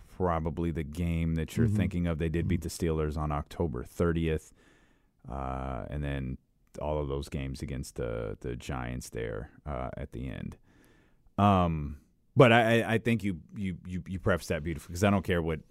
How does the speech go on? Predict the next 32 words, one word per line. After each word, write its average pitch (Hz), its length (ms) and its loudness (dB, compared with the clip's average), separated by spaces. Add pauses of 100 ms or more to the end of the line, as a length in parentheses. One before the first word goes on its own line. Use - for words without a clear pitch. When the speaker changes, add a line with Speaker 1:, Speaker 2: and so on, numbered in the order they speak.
(160)
Speaker 1:
any 87 180 0
of 80 80 0
this - 320 -6
schedule 76 440 0
stuff - 280 -8
says. 71 280 -8
They 101 180 2
passed 87 340 0
the 73 140 -6
eye 71 160 -6
test. - 360 -10
Speaker 2:
Mm-hmm. 98 260 0
Speaker 1:
Uh, - 880 -18 (680)
but 110 140 6
I 98 140 8
also 101 300 4
don't, 85 440 0 (1000)
well, 104 140 2
I, 104 180 8
I, 104 220 4
I 101 140 4
won't 98 200 4
back 82 220 2
away 82 220 0
from 76 160 -8
what 76 160 -4
I 73 80 -6
said 71 400 -8 (920)
Wednesday, 76 340 -4
Thursday, 78 360 -4
and 62 120 -12
Friday. 85 400 -4